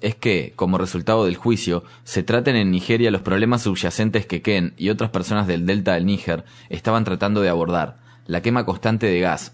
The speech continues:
la contaminación de su tierra, la pobreza más abyecta.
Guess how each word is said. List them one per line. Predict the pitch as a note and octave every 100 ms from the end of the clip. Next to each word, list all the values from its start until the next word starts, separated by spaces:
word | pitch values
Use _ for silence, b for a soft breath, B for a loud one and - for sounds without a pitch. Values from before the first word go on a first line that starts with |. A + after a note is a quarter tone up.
| -
la | F2+
contaminación | F#2+ F#2 F2+ F2 E2+ A2+
de | A#2
su | A2+
tierra, | E2 G2 F2+ D2 - B B
la | - E2+
pobreza | F#2 G2+ A#2 A#2
más | A2 A2+
abyecta. | F#2 - G2 C#2 - B1